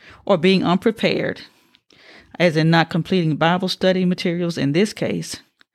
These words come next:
to keep us from receiving the grace and mercy Jesus offers? We lose the fullness of the relationship and fellowship with God when we don't show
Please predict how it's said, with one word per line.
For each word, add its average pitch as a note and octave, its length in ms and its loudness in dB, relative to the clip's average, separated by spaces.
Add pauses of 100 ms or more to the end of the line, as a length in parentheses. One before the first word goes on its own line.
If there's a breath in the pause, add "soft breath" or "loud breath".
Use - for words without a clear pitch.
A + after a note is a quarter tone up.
(440 loud breath)
to G#3 100 0
keep C4 260 0
us G#3 120 2
from G3 200 2
receiving G#3 560 2
the D#3 80 0
grace F3 460 0
and D3+ 220 0
mercy E3 440 0 (140)
Jesus D#3 460 -4
offers? - 480 -8 (1400 soft breath)
We A3 160 4
lose A3+ 340 4
the D#3+ 100 2
fullness A#3 580 2
of D#3 140 -4
the E3 80 0
relationship F3 840 0 (140)
and C#3 160 -2
fellowship E3 380 -2
with D#3+ 200 -4
God C#3+ 420 -2 (500 soft breath)
when F#3 220 4
we F#3+ 120 2
don't E3+ 520 0
show D#3+ 540 -2